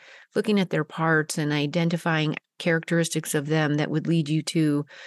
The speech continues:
an identification and or, um, a categorization of,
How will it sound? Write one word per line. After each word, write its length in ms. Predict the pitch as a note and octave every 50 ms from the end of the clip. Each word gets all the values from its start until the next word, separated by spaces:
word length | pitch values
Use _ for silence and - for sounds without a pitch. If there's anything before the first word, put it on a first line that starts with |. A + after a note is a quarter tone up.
| - - _
an 120 | E3 E3+ E3+
identification 1300 | D#3+ D#3+ D3+ D3 E3+ D#3+ D#3+ - - - D#3+ - - F3 F3 E3+ - - D#3+ D3 C3+ C#3 C3+ C3+ D#3 - -
and 440 | - E3 D#3 D3+ C#3+ C#3+ D3+ D3+ - -
or, 420 | D3 C#3+ C#3+ C#3+ C#3+ C#3 C#3+ C#3+ - - - - - - - _ - -
um, 460 | - B2+ C3+ C3+ C3+ C3+ C3+ C#3 C#3 C3+ - -
a 80 | D3+
categorization 1200 | - - - - G3 F#3+ F3 D#3 C#3 - D3+ C#3+ C#3 C#3 C#3 C3+ C#3 C3+ C#3 C3 - C#3 C3+ C3 C3
of, 260 | B2+ B2 B2 B2+